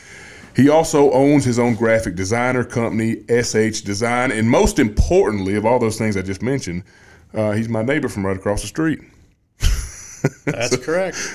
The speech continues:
Speaker 1: so, Sean, it's good to have you on here, man. I'm excited to, to get to talk to you and introduce you on here for everything that you're doing, and, uh, I just appreciate you taking the time to come up here.
Speaker 2: Well, thanks for having me.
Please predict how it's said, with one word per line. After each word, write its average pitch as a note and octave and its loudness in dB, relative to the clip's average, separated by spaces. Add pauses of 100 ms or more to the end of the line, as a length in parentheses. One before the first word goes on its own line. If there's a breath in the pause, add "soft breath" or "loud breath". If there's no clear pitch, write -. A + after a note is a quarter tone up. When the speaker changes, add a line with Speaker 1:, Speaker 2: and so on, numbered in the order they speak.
Speaker 1:
so, C3 2
Sean, G#3+ 0
it's C#3+ 2
good E3 -2
to F3+ 4
have F3+ 4
you E3+ 2
on D3+ 4
here, A2+ 2
man. A2 2
I'm B2 0
excited B2+ 0
to, G2+ 2
to A2+ -4
get A#2+ -4
to G2+ -4
talk C3 0
to C3+ 0
you D3 2
and G#2 2
introduce A#2+ -2
you B2 0
on A#2+ -2
here A#2+ -2
for A2 -2
everything A2+ -2
that - -8
you're G#2+ -2
doing, B2 -2
and, F#2 -8
uh, E2+ -6
I F2+ -6
just C3+ -8
appreciate G#2+ -4
you G#2+ -6
taking A2 0
the F#2 -4
time G#2+ -2
to G#2 -6
come G#2+ -2
up - -6
here. D#2 -8 (160)
Speaker 2:
Well, D#3 -20 (140)
thanks D3+ -2
for C#3 -4
having F3+ -4
me. A2 -8